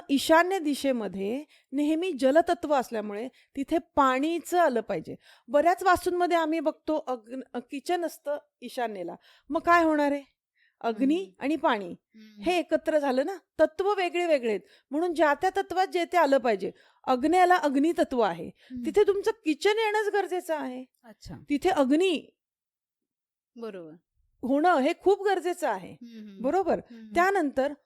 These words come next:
Speaker 1: वायुतत्व आहे वायव्येला आणि पृथ्वी तत्व आहे. वास्तूच्या सेंटरला आकाशतत्व आहे.
Speaker 2: अच्छा.
Speaker 1: ठीक आहे? मग हे जे तत्व आहेत त्या पद्धतीनंच परिणाम करत असतात. हं?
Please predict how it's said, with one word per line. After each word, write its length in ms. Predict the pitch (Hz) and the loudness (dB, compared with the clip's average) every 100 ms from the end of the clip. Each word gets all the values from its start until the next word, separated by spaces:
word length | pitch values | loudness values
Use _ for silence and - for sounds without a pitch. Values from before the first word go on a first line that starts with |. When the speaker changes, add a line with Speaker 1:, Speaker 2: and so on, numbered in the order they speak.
| _ | _
Speaker 1:
वायुतत्व 600 | 240 269 277 370 427 302 262 | 0 4 4 4 2 2 2
आहे 360 | 208 196 269 311 | 2 -2 -6 -6
वायव्येला 640 | 247 220 214 196 180 208 - _ _ - | 0 2 2 0 -2 -6 -10 _ _ -6
आणि 300 | 262 359 403 _ | -4 -4 -6 _
पृथ्वी 300 | 392 403 440 440 | 0 4 4 4
तत्व 240 | 392 330 | 0 0
आहे. 320 | 311 262 247 262 _ _ _ _ _ _ _ _ _ _ _ | 0 0 -6 -8 _ _ _ _ _ _ _ _ _ _ _
वास्तूच्या 460 | 233 233 - 320 370 | 0 0 0 0 0
सेंटरला 460 | 330 254 214 202 262 | 2 -2 -2 -6 -6
आकाशतत्व 680 | 247 - 339 359 381 359 339 | -10 -6 -4 -2 -4 -2 0
आहे. 320 | 311 294 277 277 _ _ _ | -2 -2 -8 -14 _ _ _
Speaker 2:
अच्छा. 300 | 220 - 180 147 - | -20 -18 -20 -18 -10
Speaker 1:
ठीक 180 | 349 370 | -6 -4
आहे? 100 | 226 _ _ - | -6 _ _ -6
मग 120 | 262 | -2
हे 280 | 277 294 403 | 2 4 4
जे 120 | 427 - | 2 2
तत्व 220 | 359 330 | 0 2
आहेत 340 | 311 226 208 262 - | 2 2 -2 -4 -2
त्या 100 | 330 | -2
पद्धतीनंच 640 | 311 226 254 262 330 381 | -4 -2 -2 0 -2 -2
परिणाम 420 | - 302 294 285 | -2 -4 -4 -6
करत 300 | 269 240 214 | -6 -6 -4
असतात. 380 | 180 - 175 240 - _ _ _ | -6 -8 -10 -12 -14 _ _ _
हं? 60 | 277 | -12